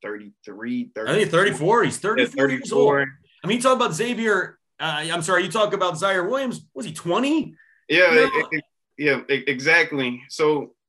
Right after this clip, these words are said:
Speaker 1: we know what we ha-, who, what we're capable of with our young core. I know Kevin Durant is, of course, a top ten player, really top five player in the N B A. More than likely, we will contend right away, but we have a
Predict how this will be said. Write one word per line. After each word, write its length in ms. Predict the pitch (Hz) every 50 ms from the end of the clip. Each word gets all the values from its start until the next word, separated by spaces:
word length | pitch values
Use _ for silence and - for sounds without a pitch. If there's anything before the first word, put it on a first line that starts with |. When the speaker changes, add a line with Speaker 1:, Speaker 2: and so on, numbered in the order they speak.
| _ -
Speaker 1:
we 320 | 143 151 185 220 226 214
know 180 | 196 180 180 185
what 240 | 170 165 156 139
we 160 | 139 147 156 156
ha-, 140 | 151 - _
who, 360 | 123 117 127 139 147 151 151 135
what 180 | 131 143 147 127
we're 140 | 131 147 147
capable 580 | - 156 143 135 123 113 113 117 117 117 117
of 140 | 113 107 107
with 100 | 110 104
our 160 | 110 117 110
young 240 | 107 110 110 110 104
core. 320 | - _ 123 120 113 110 107 -
I 60 | 117 139
know 340 | 143 143 139 135 131 131 - _ _ _ _
Kevin 200 | - 139 127 120
Durant 260 | 117 120 123 123 117
is, 120 | 117 - -
of 100 | 107 - _ _ _ _
course, 280 | - 180 175 123 -
a 60 | 95 -
top 320 | - - 135 123 - -
ten 320 | - 147 135 120 117 120 -
player, 340 | - 139 135 127 113 104 101 101
really 240 | 131 170 151 135 120
top 280 | - 160 131 - -
five 260 | - 143 143 131 127
player 240 | - 147 143 135 127
in 80 | 123 120
the 60 | 113 113 131
N 80 | 123 117
B 140 | 120 127
A. 200 | 127 117 110 107 - _ _ _ _ _ _ _ _ -
More 220 | 135 151 180 202 196
than 100 | 180 165
likely, 340 | 165 165 165 156 156 143 139
we 240 | 135 139 147 151
will 300 | 147 139 147 151 147 143
contend 400 | 139 131 123 - 151 143 131 120 117
right 180 | 120 123 120
away, 340 | 107 104 110 117 113 104 104 -
but 220 | 120 117 104 -
we 160 | 113 143 170 160
have 280 | 143 147 143 143 117
a 100 | 117 104